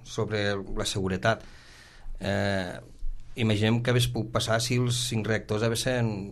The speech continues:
pogut fer un altre, altre Chernobyl, no? Vull dir que haguessin passat un, uns dies, uns mesos i uns problemes molt,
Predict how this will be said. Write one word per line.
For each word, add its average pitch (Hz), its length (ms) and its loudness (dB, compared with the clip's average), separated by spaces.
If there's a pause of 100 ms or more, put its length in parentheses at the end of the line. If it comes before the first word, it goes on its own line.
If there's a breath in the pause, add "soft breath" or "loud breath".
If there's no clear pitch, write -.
(260)
pogut 101 240 -4
fer 104 120 0
un 101 200 0
altre, 104 280 -4
altre 101 160 -4
Chernobyl, 98 480 0
no? 120 200 2
Vull 120 120 0
dir 104 100 2
que 98 100 0
haguessin 101 200 -4
passat 104 320 -6 (1040)
un, 113 240 2 (240)
uns 98 160 -2
dies, 107 440 2
uns 104 400 -4
mesos 107 460 -2 (400 loud breath)
i 117 100 -2
uns 123 160 -2
problemes 113 440 0
molt, 101 400 0